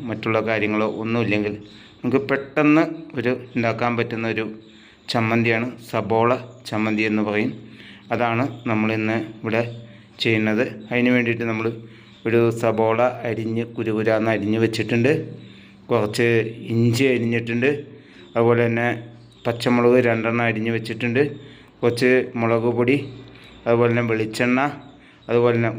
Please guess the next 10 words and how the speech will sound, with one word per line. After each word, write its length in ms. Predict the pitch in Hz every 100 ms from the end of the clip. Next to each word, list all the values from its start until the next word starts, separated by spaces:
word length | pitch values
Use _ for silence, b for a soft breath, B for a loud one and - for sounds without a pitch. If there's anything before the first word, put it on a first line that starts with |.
| 131
ഉപ്പ്. 260 | - - 110 - - B B B B 127
ഇത് 120 | 143 147 147 135
നമുക്ക് 320 | 127 127 135 139 131
എങ്ങനെയാണ് 480 | 123 127 127 127 143 - 113
ഉണ്ടാക്കുന്നതെന്ന് 640 | 110 113 120 120 123 123 123
നമുക്ക് 220 | 113 113 113
നോക്കാം. 280 | 107 127 131 - B B B B 143
അതിന് 220 | 160 170
മുമ്പായിട്ട് 520 | 160 143 139 120 120 110 - - - B B B B
ശ്രീരാഗം 480 | - 139 143 147 156